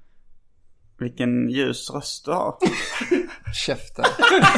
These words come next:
Speaker 2: Ska du säga?
Speaker 1: Ja, men jag är ju tjej.
Speaker 2: Jo, jo, men, eh, behöver inte låta som en jävla, eh, sån vildvittra för det.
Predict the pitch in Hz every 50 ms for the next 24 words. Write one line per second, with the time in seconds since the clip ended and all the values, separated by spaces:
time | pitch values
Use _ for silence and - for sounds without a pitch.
0 | - 370 - - - - 381 - 311 - - 226 254 269 247 - - - - -
1 | - - - - - - - - - - - - - - - - - 139 139 135
2 | - - - - 170 156 127 95 - - - - - - - - - - - -
3 | - _ _ - 139 135 127 135 131 120 127 131 160 160 135 139 147 - - -
4 | - - - - - - - 135 135 135 139 143 135 117 117 139 147 135 113 107
5 | 113 113 113 110 110 113 117 117 117 110 104 120 117 123 120 - - 107 110 113
6 | 117 127 131 - 117 104 - - 107 104 104 110 113 117 117 101 104 95 92 95
7 | 98 98 101 101 101 101 101 101 101 101 101 101 - 101 101 104 98 98 98 98
8 | 95 98 95 87 - - - - - - 135 101 101 113 131 120 120 - - -
9 | - - - - - - - - - - 127 127 143 143 120 101 92 98 104 101
10 | - _ _ - - 143 127 - - 151 117